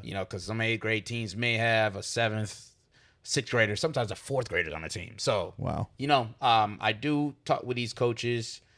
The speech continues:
Speaker 1: You know, sometimes these conversations get long, bro. Like, my, you know what's funny, man?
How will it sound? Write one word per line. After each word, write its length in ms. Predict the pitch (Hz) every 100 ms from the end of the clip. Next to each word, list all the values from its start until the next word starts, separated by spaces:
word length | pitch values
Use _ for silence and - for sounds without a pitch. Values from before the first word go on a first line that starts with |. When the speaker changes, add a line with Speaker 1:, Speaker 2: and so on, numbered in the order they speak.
| _ _ _
Speaker 1:
You 140 | - 101
know, 60 |
sometimes 380 | 92 117 120 107
these 120 | 107
conversations 440 | 117 107 92 92 87
get 120 | 95
long, 280 | 90 113 -
bro. 280 | - 95 101
Like, 200 | 101 92
my, 180 | 113 - - - - - -
you 100 | 165
know 140 | 247
what's 220 | 247 240 -
funny, 240 | 233 226
man? 320 | 220 220 214